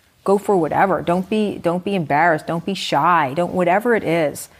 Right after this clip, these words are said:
And I just have a belief that, you know, I'm gonna say whatever I'm supposed to say, and I'm not gonna get wired about it. I'm happy to be here, happy to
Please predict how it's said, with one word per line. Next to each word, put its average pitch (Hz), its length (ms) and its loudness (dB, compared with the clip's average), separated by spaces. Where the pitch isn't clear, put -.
And 202 160 0
I 220 120 2
just 226 160 -6
have 220 140 2
a 196 60 2
belief 190 460 0
that, 165 260 -2
you 185 80 0
know, 180 140 0
I'm 202 300 -2
gonna 247 180 0
say 175 220 0
whatever 160 500 2
I'm 175 80 -4
supposed 160 320 -4
to - 80 -12
say, 165 280 -2
and 180 100 -2
I'm 160 80 -4
not 165 160 -4
gonna 175 140 -2
get 170 140 0
wired 151 400 -2
about 160 300 0
it. 190 60 -4
I'm 170 100 -4
happy 160 300 -2
to 147 60 -4
be 143 180 -2
here, 160 320 0
happy 160 300 0
to 156 200 2